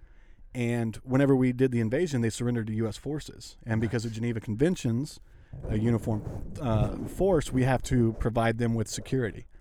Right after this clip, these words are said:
Speaker 2: Wow.
Speaker 1: And so our base was actually inside of their town.
Speaker 2: Uh-huh.
Speaker 1: So we went through their E C Ps to get to our base.
Speaker 2: Nice.
Speaker 1: It's really weird. Um,
Speaker 2: Was
Speaker 1: but
Speaker 2: the th-, was the threat high over there, or was it just very kinda iffy situations?
Speaker 1: n-,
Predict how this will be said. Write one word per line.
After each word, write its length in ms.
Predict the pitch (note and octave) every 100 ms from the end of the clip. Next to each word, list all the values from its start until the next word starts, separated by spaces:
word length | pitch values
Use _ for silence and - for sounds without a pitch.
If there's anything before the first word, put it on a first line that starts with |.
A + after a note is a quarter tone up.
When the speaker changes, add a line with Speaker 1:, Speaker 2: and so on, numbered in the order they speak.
| -
Speaker 2:
Wow. 400 | G2+ G2 F2+ E2+ - -
Speaker 1:
And 160 | A#2+
so 560 | - C3 B2 A#2+ A#2 A#2 -
our 240 | C3 D#3
base 300 | A#2+ C#3+ D3+
was 100 | A#2+
actually 340 | B2 A#2 A#2 A2+
inside 460 | B2 A#2+ B2 B2+
of 100 | A#2+
their 140 | B2 A2+
town. 460 | B2+ A#2+ F#3 F3 -
Speaker 2:
Uh-huh. 340 | A2+ A#2 A#2
Speaker 1:
So 140 | - B2+
we 100 | B2
went 200 | C3 -
through 180 | A#2+ A#2+
their 240 | C3 C#3+
E 140 | C3+ D3+
C 200 | - C3+
Ps 360 | - C#3 A2+ -
to 120 | A#2+
get 160 | A#2+ -
to 140 | A2
our 180 | A2 A2
base. 560 | G#2+ G2+ - - - - - -
Speaker 2:
Nice. 460 | G2+ F#2+ - - -
Speaker 1:
It's 220 | - - -
really 320 | B2 A#2 A#2+ A2
weird. 340 | A2 G#2+ G2+ - - - -
Um, 520 | A#2+ A#2 A2+ A2 G#2 - - -
Speaker 2:
Was 100 | B2
Speaker 1:
but 140 | C3+
Speaker 2:
the 60 | -
th-, 100 | - -
was 120 | B2
the 80 | A2+
threat 260 | - B2+ A#2+
high 300 | A2+ A2 B2+
over 200 | C3+ C#3+
there, 240 | E3+ F#3+
or 60 | C3
was 120 | A2
it 100 | A2
just 240 | A#2+ G#2
very 440 | A2+ A2+ A2+ G#2 G2+
kinda 260 | - A2+ F#2+
iffy 280 | B2 A2+ A#2+
situations? 840 | - A#2 A2+ A2+ G#2+ - G2+ G2
Speaker 1:
n-, 100 | -